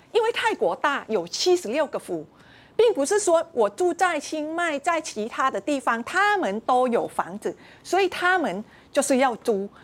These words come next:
所以我们的租的市场非常非常的大，啊，待会儿我会分享。呃，投报每一年是这样子，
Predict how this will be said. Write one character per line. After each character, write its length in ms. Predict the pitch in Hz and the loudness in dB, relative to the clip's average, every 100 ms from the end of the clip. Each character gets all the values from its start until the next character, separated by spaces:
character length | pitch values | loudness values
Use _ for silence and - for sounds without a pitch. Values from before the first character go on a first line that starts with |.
| - | -6
所 120 | - | 2
以 60 | 453 | 4
我 140 | 339 | 6
们 160 | 214 240 | 4 0
的 80 | - | 0
租 260 | - 294 | 2 2
的 100 | 277 | 2
市 220 | - 349 | 0 -2
场 220 | 311 220 185 | -2 -4 -8
非 340 | - 311 339 | 0 0 0
常 220 | 247 175 | -6 -8
非 100 | 254 | -6
常 220 | 262 170 170 | -6 -8 -12
的 80 | 160 | -6
大， 280 | 214 180 - - - - | -4 -6 -12 -20 -20 -8
啊， 180 | - 175 - - - | -6 -6 -12 -20 -2
待 160 | 392 392 | 0 2
会 120 | 277 | 2
儿 40 | 196 | 2
我 140 | 190 | 0
会 180 | 311 349 | 0 0
分 260 | - 208 | -2 -4
享。 220 | 208 180 147 - - - - - | -6 -8 -10 -20 -20 -20 -20 -4
呃， 280 | 240 196 196 _ | -2 0 -4 _
投 240 | - 233 277 | 0 2 2
报 160 | - 440 330 | 2 2 0
每 120 | 226 214 | -2 -4
一 120 | 349 | -4
年 240 | 262 196 | -4 -6
是 180 | 214 311 | -4 -4
这 140 | 302 | -2
样 200 | 311 262 | -4 -4
子， 220 | 214 170 | -6 -8